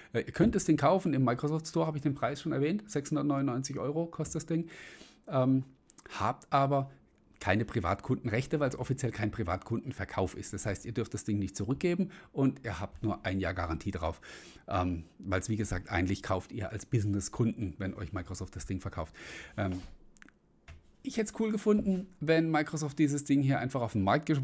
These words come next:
geworfen hätte, weil, äh, ich kenn viele Leute, die neugierig sind auf Windows on arm, äh, die das ausprobieren möchten, die halt aber auch sagen, „Hey, äh, dieses Surface Pro X ist mir einfach zu teuer.“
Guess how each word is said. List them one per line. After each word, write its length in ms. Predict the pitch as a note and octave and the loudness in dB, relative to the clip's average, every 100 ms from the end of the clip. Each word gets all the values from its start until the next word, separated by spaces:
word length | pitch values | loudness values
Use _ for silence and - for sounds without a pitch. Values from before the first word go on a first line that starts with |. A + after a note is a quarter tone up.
| C#3+ | 0
geworfen 380 | C#3+ B2 B2 B2+ | 2 2 2 0
hätte, 260 | A#2+ B2+ B2 - - | -2 -2 -6 -10 -16
weil, 640 | - G#2 G2+ F#2 C#3 E3 E3 - - | -10 -2 0 2 0 -4 -6 -12 -14
äh, 200 | - B2 | -4 -2
ich 200 | - C#3+ | -2 -4
kenn 200 | - B2 | -2 -2
viele 420 | A#2 - - C4+ F#3 | -4 -4 2 4 4
Leute, 460 | A#2+ F2+ - F#3 G3+ - | 4 2 2 0 -2 -2
die 80 | B2+ | 0
neugierig 720 | D3+ G#3 C#4 G3+ B2+ F#2+ - | 2 2 2 2 2 2 -2
sind 300 | G2 G2+ - | -4 -4 -6
auf 120 | - | -6
Windows 280 | G#2 G2+ A#2 | 0 0 0
on 120 | A#2+ | -2
arm, 360 | - C3 F3+ G3+ | -2 -2 0 -2
äh, 140 | D3 C#3+ | -2 -2
die 160 | D3 | -2
das 180 | C#3 C3+ | -2 -4
ausprobieren 500 | E3 E3+ - B2+ A#2+ | -6 -4 0 2 4
möchten, 340 | B2 C3 E3 | 2 0 -2
die 160 | D#3+ C#3+ | 2 0
halt 140 | C3+ | 2
aber 180 | D3 C3 | 0 0
auch 100 | A#2+ | 0
sagen, 300 | C3+ D3 C#3 | 0 0 2
„Hey, 220 | B2+ C#3+ | 0 0
äh, 180 | C#3 C#3 | 0 -2
dieses 360 | C#3 D3 C3+ C3+ | -2 -2 0 0
Surface 280 | C#3 C3+ C3+ | 0 0 -2
Pro 160 | B2+ | -2
X 200 | - C3+ | -2 -4
ist 300 | A#2+ - - | -6 -8 -4
mir 180 | D#3 C3+ | -2 -2
einfach 320 | B2+ D3+ D#3 | -4 -6 -10
zu 140 | - C#3 | -6 -8
teuer.“ 400 | C#3 B2 D3 | -2 0 0